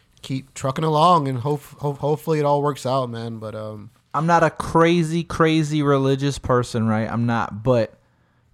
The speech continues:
Speaker 2: do you know the Bible had said something like, where they're all gonna put, like, a, a chip in us?
Speaker 1: Huh?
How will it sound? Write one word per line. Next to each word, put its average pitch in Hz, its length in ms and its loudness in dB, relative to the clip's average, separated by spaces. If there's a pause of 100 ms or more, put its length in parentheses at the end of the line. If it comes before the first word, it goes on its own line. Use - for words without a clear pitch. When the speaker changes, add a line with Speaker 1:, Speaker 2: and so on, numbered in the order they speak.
(760)
Speaker 2:
do 127 140 0
you 285 200 2
know 190 380 6
the 156 180 2
Bible 147 680 0
had 139 300 -4
said 135 320 -2
something 135 600 -2
like, 110 360 -4 (140)
where 120 180 0
they're 117 180 2
all 120 140 4
gonna 123 180 -4
put, 135 220 -2
like, 117 220 -6
a, 95 380 -4 (840)
a 113 100 -6
chip - 400 -2
in 175 100 2
us? 185 360 -2 (1120)
Speaker 1:
Huh? 120 440 -6